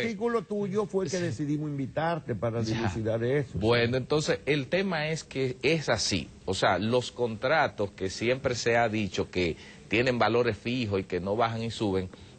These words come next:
Speaker 2: eh, se ha demostrado en la realidad que no es así, porque esa reducción que ha habido en los precios del petróleo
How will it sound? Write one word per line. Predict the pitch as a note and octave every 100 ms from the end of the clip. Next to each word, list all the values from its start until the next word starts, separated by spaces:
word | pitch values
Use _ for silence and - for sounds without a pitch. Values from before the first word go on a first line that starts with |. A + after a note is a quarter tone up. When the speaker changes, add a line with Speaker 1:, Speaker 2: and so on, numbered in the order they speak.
| -
Speaker 2:
eh, | - B2 G#2+
se | - C3
ha |
demostrado | D3 C#3 C3 C3 C3 C3+
en | C3
la | A#2+
realidad | A#2+ A#2+ A#2 G#2+ G#2 G#2 -
que | A#2
no | G#2+ A2+ B2+
es | A#2+ A2+ -
así, | G2 F2 - D#2 - - - -
porque | A#2 B2 - A#2+ A2+ -
esa | G#2+ B2 C3+ C#3
reducción | C3+ C3+ A#2+ - B2 A#2+ A#2+
que | - G2 G2+
ha | A2
habido | A2+ A2+ G#2+ G2+
en | F#2+
los | F2+
precios | G2 G#2+ A2 A2
del | G#2
petróleo | A2+ G#2+ G#2+ G2+ F#2